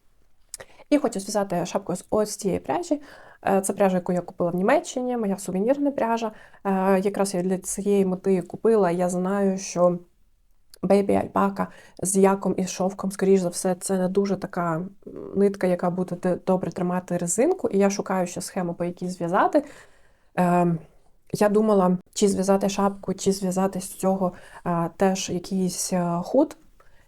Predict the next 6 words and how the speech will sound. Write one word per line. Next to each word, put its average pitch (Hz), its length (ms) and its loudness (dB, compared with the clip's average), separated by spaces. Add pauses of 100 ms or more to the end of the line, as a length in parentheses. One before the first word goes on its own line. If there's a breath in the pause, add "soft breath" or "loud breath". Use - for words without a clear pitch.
(160 soft breath)
і 196 320 10
зробити, 185 760 0 (400 soft breath)
е, 160 180 -2
подвійним 180 800 2 (180)
в'язанням 180 600 2
десь, 160 220 -2